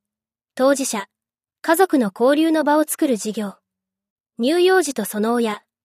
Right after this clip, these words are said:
就学前の発達障害児とその親を対象とした。食をテーマとしたワークショップ。シニア世代を対象とした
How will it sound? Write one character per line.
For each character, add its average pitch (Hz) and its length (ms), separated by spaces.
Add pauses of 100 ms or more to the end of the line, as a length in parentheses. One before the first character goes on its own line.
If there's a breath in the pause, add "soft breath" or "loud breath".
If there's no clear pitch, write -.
(320)
就 311 260
学 349 220
前 349 200
の 247 100
発 202 220
達 285 200
障 302 240
害 302 160
児 233 120
と 196 120
そ - 220
の 254 140
親 302 220
を 254 60
対 220 220
象 226 180
と 220 120
し - 100
た。 - 200 (640)
食 359 380
を 285 80
テ 294 200
ー 311 40
マ 277 100
と 220 100
し - 100
た 202 140
ワ 196 140
ー 247 60
ク - 80
シ 285 120
ョ - 20
ッ - 100
プ。 247 160 (720)
シ - 220
ニ 311 140
ア 359 60
世 370 140
代 330 200
を 214 80
対 233 200
象 247 200
と 247 120
し - 80
た 214 180